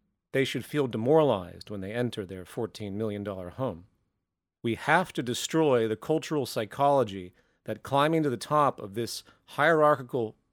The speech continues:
pyramid is the ultimate goal of the individual.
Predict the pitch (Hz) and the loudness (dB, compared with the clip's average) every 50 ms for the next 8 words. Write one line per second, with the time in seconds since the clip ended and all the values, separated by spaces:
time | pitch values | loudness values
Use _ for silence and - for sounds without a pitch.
0 | _ _ _ - - - 208 208 160 104 87 87 87 90 - _ _ _ _ _ | _ _ _ -12 -2 0 2 2 2 0 -2 -6 -12 -16 -16 _ _ _ _ _
1 | _ _ _ _ _ _ _ _ - 147 151 151 131 143 143 139 139 135 131 - | _ _ _ _ _ _ _ _ 0 0 0 2 2 2 2 4 4 4 2 0
2 | 131 127 120 123 110 113 110 110 110 110 104 95 95 98 98 104 98 98 95 87 | -4 -4 -4 -2 -2 0 2 2 2 0 -2 -2 -6 -8 -8 -8 -8 -8 -8 -10
3 | 98 98 87 92 87 90 90 87 | -10 -10 -10 -12 -14 -14 -16 -18